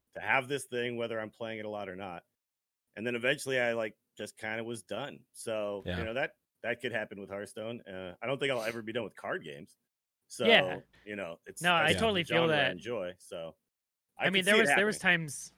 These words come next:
Speaker 3: there was times I've said that about both Magic and I've said that about Hearthstone.
Speaker 2: Yep.
Speaker 3: Like, I, I've said before, I'm like, "There's never a time I'm gonna stop playing Hearthstone." And then I just kinda, and like, like,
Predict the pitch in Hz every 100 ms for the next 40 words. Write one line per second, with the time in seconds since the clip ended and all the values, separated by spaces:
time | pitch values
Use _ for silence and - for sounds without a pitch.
0 | _ - 240 233 226 170 180 208 254 196
1 | 180 156 156 123 165 156 151 156 147 143
2 | 143 160 - 151 143 135 127 - 131 139
3 | - - 143 135 98 87 101 - - _
4 | - - 180 202 208 - 220 185 208 185
5 | 165 170 185 143 165 180 180 175 165 165
6 | 165 143 131 127 147 143 - 151 135 147
7 | 131 143 151 - 127 120 139 175 165 160
8 | 185 - 202 196 180 - - - - 214
9 | 220 226 214 202